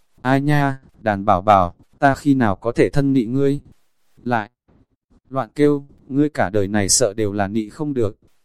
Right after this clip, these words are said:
Thái tử phi quá môn không đến ba tháng, liền bởi vì hoàng thượng thoái vị, nàng thành hoàng hậu, Ngọc Đồng lại lần nữa nhìn thấy nàng thời điểm,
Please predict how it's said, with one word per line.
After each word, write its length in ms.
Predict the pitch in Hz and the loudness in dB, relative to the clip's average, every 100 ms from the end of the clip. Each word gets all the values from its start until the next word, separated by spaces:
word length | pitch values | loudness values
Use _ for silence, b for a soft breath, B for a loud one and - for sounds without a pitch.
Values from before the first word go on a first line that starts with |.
| _ _ - | _ _ -10
Thái 180 | 110 127 | -8 -6
tử 200 | 139 92 | -6 -6
phi 200 | - 147 | -2 -4
quá 220 | 113 117 | -2 -6
môn 240 | 151 147 | -4 -8
không 240 | 135 151 139 | -6 -8 -4
đến 200 | 117 143 | -6 -2
ba 160 | 147 | -2
tháng, 340 | 131 104 127 165 _ - | -2 -8 -8 -20 _ -6
liền 280 | 107 98 98 | -2 -2 -2
bởi 180 | 98 | -4
vì 180 | 87 104 | -2 -6
hoàng 240 | 101 104 98 | -4 -8 -6
thượng 220 | 123 104 | -8 -6
thoái 180 | 113 131 | -8 -4
vị, 240 | 147 123 107 _ | -4 -4 _ _
nàng 280 | - 107 98 | -8 -6 -6
thành 180 | 113 98 | -6 -6
hoàng 260 | 113 104 | -6 -6
hậu, 200 | 98 113 - _ - | -4 -4 -6 _ -12
Ngọc 240 | 117 104 | -10 -8
Đồng 200 | 110 101 | -6 -6
lại 200 | 104 107 | -6 -6
lần 260 | 104 104 107 | -4 -6 -6
nữa 100 | 143 | -8
nhìn 280 | 156 120 92 | -4 -6 -2
thấy 180 | 113 | -4
nàng 260 | 143 135 101 | -2 -6 -4
thời 180 | 113 101 | -6 -2
điểm, 180 | 110 | -2